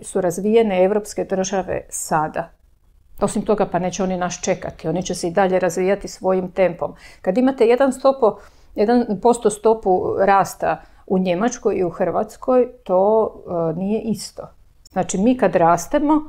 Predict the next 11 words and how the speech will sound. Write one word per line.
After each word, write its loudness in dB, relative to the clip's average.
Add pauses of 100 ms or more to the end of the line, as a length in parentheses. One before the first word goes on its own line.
(120)
rastemo 2
upola 4 (120)
slabije 2
nego 4
ostale 2
tranzicijske -2
države 2
i 6
države 0
u 2
okruženju, -2